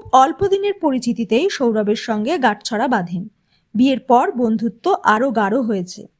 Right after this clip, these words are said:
প্রেম চলাকালীন সৌরভকে তিনি দায়িত্বশীল ভূমিকাতেই দেখেছেন, তবে এখন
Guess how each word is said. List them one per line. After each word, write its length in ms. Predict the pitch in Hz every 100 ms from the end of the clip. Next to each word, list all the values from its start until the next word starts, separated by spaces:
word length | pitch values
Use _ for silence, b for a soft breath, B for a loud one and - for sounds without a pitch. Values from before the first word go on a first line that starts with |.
| _ _ _ -
প্রেম 260 | 370 453 494
চলাকালীন 560 | 403 349 339 330 381
সৌরভকে 540 | 508 320 269 254 254 254
তিনি 260 | 247 277
দায়িত্বশীল 580 | 370 240 226 226 - 240
ভূমিকাতেই 540 | 196 208 208 196 247 339
দেখেছেন, 540 | 214 190 180 185 240 -
তবে 220 | 226 208 -
এখন 420 | 208 233 240 311